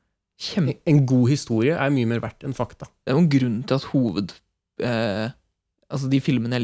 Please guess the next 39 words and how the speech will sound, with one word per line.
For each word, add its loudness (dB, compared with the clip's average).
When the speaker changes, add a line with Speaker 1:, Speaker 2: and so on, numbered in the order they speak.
Speaker 1:
liker -4
best -8
å 0
se 0
på -2
er 0
sci-fi -2
og -2
fantasy -2
Speaker 2:
Mm. 4
Speaker 1:
og 2
sånt. 0
Det 2
er 2
jo -10
fordi 0
det 2
er 0
jo 0
en -6
annen -2
verden -4
enn 0
det 0
jeg 0
lever -2
i. -12
Jeg 0
vil 0
jo 4
flykte. -2
Speaker 2:
Mm. 0
Speaker 1:
<laughs> -20
Så 2
gudefolk 2
flykter -2
jo 4
hele 0
tiden -2